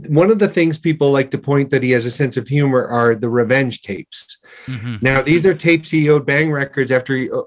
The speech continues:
Speaker 1: he went to Warner Brothers. They said, "You owe us, like, thirty-one new compositions."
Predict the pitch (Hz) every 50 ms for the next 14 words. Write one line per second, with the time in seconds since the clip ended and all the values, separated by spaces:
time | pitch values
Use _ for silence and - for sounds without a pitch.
0 | _ - 135 127 123 117 131 143 143 - 147 135 139 147 151 147 131 104 101 117
1 | 113 107 107 110 113 - - - - _ _ - - - - - _ _ _ -
2 | 123 120 151 139 131 156 190 208 208 190 185 170 160 151 - 151 131 - - -
3 | 165 165 160 156 160 156 151 147 - _ _ _ _ _ _ _ - 147 139 139
4 | 143 143 143 143 139 135 139 139 135 135 - 139 123 117 113 117 107 123 117 110
5 | - 117 113 113 113 110 - -